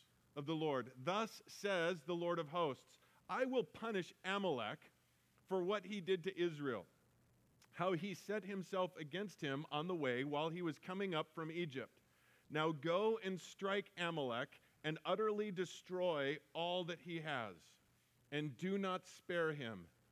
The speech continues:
but put to death both man and woman, child and infant,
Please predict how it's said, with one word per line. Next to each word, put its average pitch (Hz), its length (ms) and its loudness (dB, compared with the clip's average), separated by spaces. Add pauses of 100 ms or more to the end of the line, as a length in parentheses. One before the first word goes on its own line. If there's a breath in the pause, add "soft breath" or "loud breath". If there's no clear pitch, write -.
(320 soft breath)
but 143 240 -4
put 220 220 2
to 208 100 -4
death 170 260 0 (140)
both 127 280 -2
man 175 480 -2
and 165 160 -2
woman, 156 460 -2 (300 soft breath)
child 190 580 -4
and 147 180 -4
infant, 147 500 -8